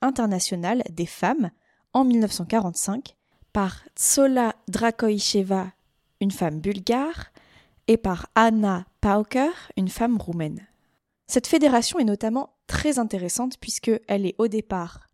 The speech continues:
intimement communiste, puis elle finit par se revendiquer du mouvement. Elle promeut les droits des femmes à l'échelle internationale.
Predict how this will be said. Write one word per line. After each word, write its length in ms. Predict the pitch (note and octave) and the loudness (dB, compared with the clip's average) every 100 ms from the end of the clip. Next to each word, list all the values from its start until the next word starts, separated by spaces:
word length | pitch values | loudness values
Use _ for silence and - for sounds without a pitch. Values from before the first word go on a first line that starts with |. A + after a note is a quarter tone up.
| - | -4
intimement 580 | A#3+ - A#3 A3 G3 F3+ | -2 0 0 0 -2 -4
communiste, 720 | F#3+ F3 F#3+ C#4 - - - | -8 -6 -6 -6 -8 -14 -18
puis 200 | - D#4+ | -2 4
elle 100 | C#4 | 4
finit 240 | - B3+ D4 | 4 -2 0
par 160 | G3+ | -2
se 140 | - F#3+ | -2 -2
revendiquer 760 | F3+ - C4 A3+ G#3 F#3+ A#3+ | -2 6 6 6 0 0 -4
du 100 | F#3+ | -2
mouvement. 400 | F3+ F3 D#3+ D#3 _ _ _ - | -4 -4 -8 -14 _ _ _ 0
Elle 120 | A#3 | 0
promeut 420 | - A#3+ G3+ F#3 F#3+ | 2 2 2 -2 -2
les 140 | F#3+ | -2
droits 180 | F#3 F#3 | 0 -2
des 100 | F3 | -4
femmes 280 | - F#3+ F#3 | -4 -4 -4
à 80 | |
l'échelle 360 | E3+ E3 F3 - _ | -8 -8 -10 -12 _
internationale. 1000 | A3+ A3 F#3 E3+ - D#3+ D#3 E3 B3+ | -2 -2 -6 -8 -10 -10 -10 -8 -8